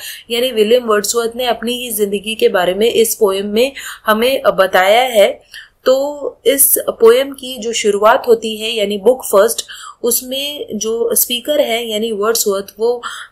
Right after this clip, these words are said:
बता रहे हैं कि कैसे वो शहर से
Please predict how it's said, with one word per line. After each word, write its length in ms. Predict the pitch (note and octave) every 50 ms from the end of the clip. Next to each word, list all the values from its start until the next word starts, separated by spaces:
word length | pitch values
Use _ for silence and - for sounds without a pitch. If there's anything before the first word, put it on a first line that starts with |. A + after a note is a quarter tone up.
| -
बता 460 | G3+ G#3 G#3+ A3 A3+ G#3+ A3 A#3+ C4+
रहे 220 | D4+ D4+ D4 C4+ A#3+
हैं 320 | A3 G3+ G3+ G#3 A3+ A3+
कि 220 | - - B3+ B3 B3+
कैसे 680 | B3+ A#3+ B3 B3 B3 - - G#3+ G#3 G#3 G#3+ A3+ A#3+ A#3+ - -
वो 500 | F#3 F#3 - G#3 A3 A#3 B3 B3 - A3+
शहर 460 | G#3+ - - G3+ G3 G3+ A3+ A#3+ B3
से 480 | A#3 - - G#3+ G#3 G#3 G#3+ A#3 B3